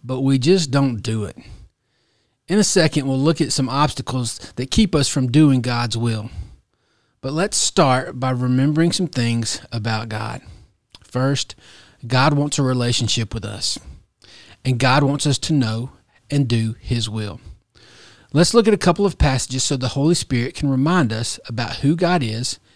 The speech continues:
and what matters, what really matters. The first passage is Psalm twenty-four, Psalm twenty-three. "The Lord is my shepherd, I shall not want.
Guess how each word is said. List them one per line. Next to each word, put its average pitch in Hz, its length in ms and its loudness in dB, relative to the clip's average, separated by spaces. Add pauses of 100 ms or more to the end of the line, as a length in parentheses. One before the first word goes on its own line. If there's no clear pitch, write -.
(420)
and 135 140 4
what 135 160 2
matters, 127 600 -2 (640)
what 131 280 -2
really 127 520 0 (200)
matters. 107 680 -10 (920)
The 147 80 -2
first 220 320 4
passage 139 460 0
is 131 80 0
Psalm 156 280 0
twenty-four, 160 580 -2 (200)
Psalm 165 360 0
twenty-three. 123 680 -2 (960)
"The 135 120 0
Lord 135 220 2
is 143 140 0
my 143 140 0
shepherd, - 540 -2 (520)
I 123 60 -4
shall 135 360 -2
not 135 260 -2
want. - 480 -6